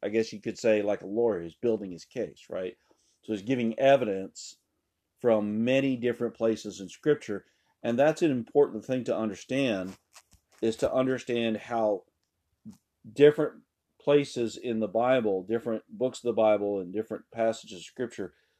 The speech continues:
that talk about that same subject, what those thing, what those scriptures have to say.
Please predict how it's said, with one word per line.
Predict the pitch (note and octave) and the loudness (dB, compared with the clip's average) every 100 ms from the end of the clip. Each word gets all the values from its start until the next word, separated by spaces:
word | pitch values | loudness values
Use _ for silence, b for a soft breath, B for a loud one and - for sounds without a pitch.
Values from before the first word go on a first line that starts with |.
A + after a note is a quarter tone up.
| _ _ _ | _ _ _
that | A#2 A2 - | 0 0 0
talk | - D3+ D3+ - | -2 2 2 0
about | G#2 A2 A2 G#2 | -2 0 0 -2
that | G#2 F#2 - | -4 -6 -10
same | - A#2+ G#2+ | -4 -2 -2
subject, | - - - D#3 A#2 G2 - _ | -6 -4 6 6 6 -2 -10 _
what | - - B2 - | -10 -2 0 4
those | A2+ A2+ - | 4 4 0
thing, | G#2+ G2+ G#2 | -6 -4 -8
what | - A#2+ A#2+ | -4 -4 0
those | A#2 A2 | -2 -2
scriptures | - G2+ G2 | -6 -10 -10
have | A2 F#2+ E2 | -6 -6 -6
to | |
say. | - - G#2 E2+ | -8 0 0 0